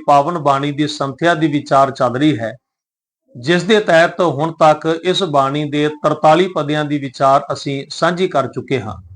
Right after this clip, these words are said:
ਜਿਨ੍ਹਾਂ ਜਿਨ੍ਹਾਂ ਸੰਗਤਾਂ ਨੇ ਅਜੇ ਤੱਕ ਉਸ ਵਿਚਾਰ ਨੂੰ ਨਹੀਂ ਸ਼ਰਵਣ ਕੀਤਾ ਹੈ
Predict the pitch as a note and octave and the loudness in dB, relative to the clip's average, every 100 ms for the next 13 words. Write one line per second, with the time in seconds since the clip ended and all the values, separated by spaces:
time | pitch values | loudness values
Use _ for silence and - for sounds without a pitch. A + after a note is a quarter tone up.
0 | _ _ _ _ _ _ - E3+ G#3+ G3+ | _ _ _ _ _ _ -6 0 2 2
1 | F#3+ F#3+ - D#3 D#3+ E3+ E3+ F3 E3 D3+ | 2 2 0 -2 0 2 2 0 -2 0
2 | F3 F3 D#3 D3+ F3+ E3+ E3 D#3 D3 D3 | 0 4 4 4 -2 -4 -4 -4 -2 4
3 | C#3+ D3 D#3 C#3 F3+ F3 D#3 D3 D3 C3+ | 4 4 0 0 -2 0 -2 -2 -6 -8
4 | - C#3 A#2+ | -2 -2 -2